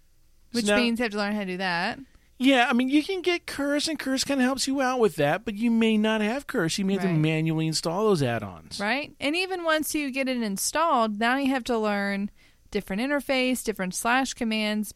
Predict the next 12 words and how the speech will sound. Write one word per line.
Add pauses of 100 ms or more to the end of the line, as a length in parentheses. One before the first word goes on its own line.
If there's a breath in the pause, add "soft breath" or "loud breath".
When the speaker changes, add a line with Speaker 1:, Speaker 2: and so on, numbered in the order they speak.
Speaker 1:
because
add-ons
are
their
own
little
programs
that
are
designed
by
somebody